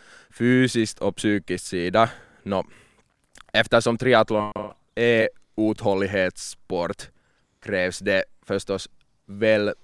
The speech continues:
mycket mängd och volym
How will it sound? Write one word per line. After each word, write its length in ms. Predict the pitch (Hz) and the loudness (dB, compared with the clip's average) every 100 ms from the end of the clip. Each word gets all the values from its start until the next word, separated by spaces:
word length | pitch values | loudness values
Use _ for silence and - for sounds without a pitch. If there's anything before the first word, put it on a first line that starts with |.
| _ _ _ _ _ _ | _ _ _ _ _ _
mycket 960 | - 110 113 - _ - 104 98 - - - _ _ _ _ | -4 0 0 -4 _ -6 -4 -4 -10 -20 -20 _ _ _ _
mängd 760 | 87 101 104 104 101 104 98 - - _ _ | -10 -4 0 2 2 -2 -6 -12 -18 _ _
och 140 | 95 92 | -8 -4
volym 460 | 98 95 98 95 | 0 0 -2 -8